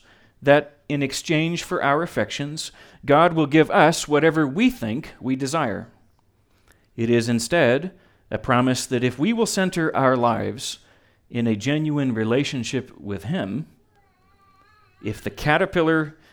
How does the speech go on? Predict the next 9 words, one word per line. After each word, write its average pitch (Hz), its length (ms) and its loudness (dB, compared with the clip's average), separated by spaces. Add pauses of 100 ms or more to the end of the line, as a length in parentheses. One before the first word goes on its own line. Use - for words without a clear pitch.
(180)
can 110 200 -2
trust 180 360 -2
his 156 180 -2
maker 135 540 -4
enough 113 560 -8 (260)
to 104 140 -10
enter 120 380 -6
the 104 100 -8
cocoon, - 580 -14